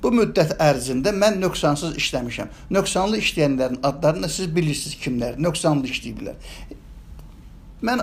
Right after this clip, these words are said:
araq çaxır alveri eləməmişəm, ondan sonra pərdə alveri eləməmişəm, siqaret satmamışam, ondan sonra viza satmamışam, bazara haqq qoymamışam və təsəvvür edin ki, əgər mən ciddi nöqsan buraxmış olsaydım işimdə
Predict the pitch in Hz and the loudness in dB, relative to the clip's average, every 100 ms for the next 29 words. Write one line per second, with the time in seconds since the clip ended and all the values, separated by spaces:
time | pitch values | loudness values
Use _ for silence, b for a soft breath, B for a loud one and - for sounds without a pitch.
0 | 170 170 165 156 147 135 120 131 117 127 | 4 4 0 -2 2 2 0 -2 0 0
1 | 127 123 - 123 120 117 B B B 156 | 0 0 -2 -2 -2 -6 B B B 0
2 | 147 147 143 139 135 131 127 B B B | 2 2 2 0 2 2 0 B B B
3 | - 175 160 160 147 123 139 123 135 135 | 4 6 8 6 2 2 0 2 0 0
4 | 131 139 135 127 123 - 180 185 170 165 | 0 0 0 0 -2 -2 0 0 0 0
5 | 156 151 143 151 143 139 131 123 131 156 | 0 0 0 2 0 2 0 -2 0 2
6 | 156 151 151 143 139 202 180 156 151 156 | 2 2 2 0 0 0 0 0 0 2
7 | 147 143 143 143 180 190 196 - 156 165 | 2 2 0 2 2 2 -2 -4 -2 0
8 | 160 151 143 - - B B B - 151 | 2 2 0 -2 -4 B B B 0 2
9 | 165 160 156 190 202 202 180 202 160 156 | 4 2 4 4 4 4 2 2 2 4
10 | 156 160 175 170 175 156 196 170 - 190 | 6 6 4 2 0 -2 0 0 0 0
11 | 180 175 196 165 131 - 127 127 131 127 | 2 0 -2 -4 -4 -4 -6 -4 -4 -4
12 | 120 123 123 | -4 -4 -4